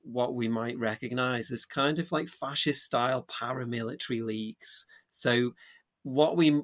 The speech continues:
what to our eyes look typically fascist. So they wear uniforms, they give salutes,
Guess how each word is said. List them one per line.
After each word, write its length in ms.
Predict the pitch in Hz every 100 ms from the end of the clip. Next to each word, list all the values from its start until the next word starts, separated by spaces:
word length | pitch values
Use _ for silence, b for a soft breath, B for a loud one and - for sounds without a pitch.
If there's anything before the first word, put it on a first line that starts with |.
| -
what 240 | - 160 151
to 140 | 175 -
our 380 | 135 143 147
eyes 320 | 151 156 127 -
look 180 | 147 -
typically 500 | - 127 175 139 120
fascist. 580 | - 110 - 123 -
So 160 | - 117
they 220 | 107 113
wear 240 | 110 113 113
uniforms, 800 | 104 101 101 98 - 113 113 -
they 100 | 120
give 180 | 120
salutes, 760 | - - 110 110 - - - -